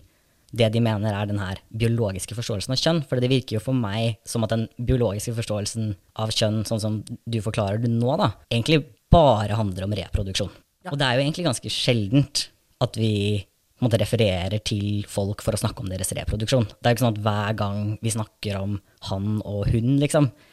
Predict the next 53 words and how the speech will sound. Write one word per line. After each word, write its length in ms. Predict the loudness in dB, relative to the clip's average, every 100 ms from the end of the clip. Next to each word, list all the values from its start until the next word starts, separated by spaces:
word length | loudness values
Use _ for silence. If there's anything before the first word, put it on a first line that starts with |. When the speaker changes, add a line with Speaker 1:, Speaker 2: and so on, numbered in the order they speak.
| -4
Speaker 1:
eller 300 | 0 2 2
bruker 240 | 0 0 0
et 80 |
navn 400 | 0 0 0 -2
som 160 | -2 -4
er 80 | -2
kjønna, 380 | 0 0 0 0 -4 -10
så 180 | -6 0
prøver 320 | 4 4 2
vi 140 | -2 -2
å 60 |
referere 500 | -4 -4 -2 -4 -6
til 300 | -4 -4 -4 -8 -14 _ _ -8
hva 120 | -4
slags 240 | -4 -6
gameter 420 | -6 -6 -6 -12 -10
de 80 |
produserer, 540 | -4 -4 -2 -4 -4 -4
eller 160 | -6
hva 80 | -6
slags 160 | -8 -6 -2
rolle 320 | -2 -4 -8
de 80 | -8
skal 240 | -6 -4
ha 60 | -4
i 60 | -6
reproduksjon. 560 | -6 -6 -4 -2 -4 -6 _ _
Speaker 2:
Nei, 220 | -2 -2 -2
definitivt 420 | -2 0 -2 -6
ikke. 160 | -4
Og 80 | -2
hvis 80 | 0
jeg 180 | 0 -2
sier 260 | -2 0 0
liksom, 240 | 0 0 -2 _ _ _ _ -2
«Å, 60 | 2 4
jeg 80 | 4
synes 140 | 0 0 0
menn 160 | 0
er 80 | -2
sexy», 380 | -4 -6 -4 -2 -4 _ 0
så 80 | 4
mener 280 | 6 4
jeg 80 | 0
jo 60 | -2
ikke 160 | -2 -4 0
«Gud, 260 | 0 0 0
jeg 140 | -2
synes 220 | 0 0 2
evnen 300 | 0 0 -2
til 80 | -2
å 20 |
produsere 560 | 0 0 -2 -2 -4